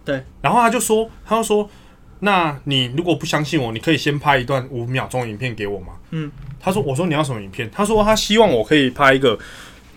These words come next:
Speaker 2: 脚踩地板，然后踩完之后有脚印那种汗味的那种影片给他。我就，我就说：“哦，好啊，反正我又没怎样，我又不亏。”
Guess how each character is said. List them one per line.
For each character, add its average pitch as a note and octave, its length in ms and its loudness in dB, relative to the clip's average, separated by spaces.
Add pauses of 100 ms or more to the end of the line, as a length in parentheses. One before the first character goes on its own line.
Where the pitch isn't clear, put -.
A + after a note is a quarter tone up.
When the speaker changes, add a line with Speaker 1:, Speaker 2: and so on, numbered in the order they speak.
(120)
Speaker 2:
脚 G2 340 4 (400)
踩 C3 220 4
地 G#3+ 200 -2
板， G2 240 0 (180)
然 C#3 120 8
后 G#3 60 8
踩 F3 160 6
完 C3+ 120 8
之 D3 60 6
后 F3+ 80 8
有 D3+ 140 8
脚 B2 260 2
印 D3 160 0
那 D3 80 4
种 C3 100 2
汗 D#3+ 360 4
味 D#3 160 8
的 B2+ 100 4
那 D3 80 6
种 B2+ 140 6
影 G#2 120 -2
片 A#2+ 240 2 (540)
给 C3 120 6
他。 C#3 380 6 (500)
我 D#3 100 4
就， G#3+ 80 8 (140)
我 E3+ 80 4
就 G#3+ 100 10
说 G#3+ 300 8
：“哦， B2 240 6
好 G#2+ 200 4
啊， A2 60 6
反 C#3 160 8
正 B3+ 100 10
我 F#3+ 100 8
又 G3 60 8
没 E3+ 240 4
怎 C#3+ 120 0
样， C#3+ 140 6
我 D#3 100 8
又 F#3 60 8 (100)
不 D4 140 4
亏。” - 160 6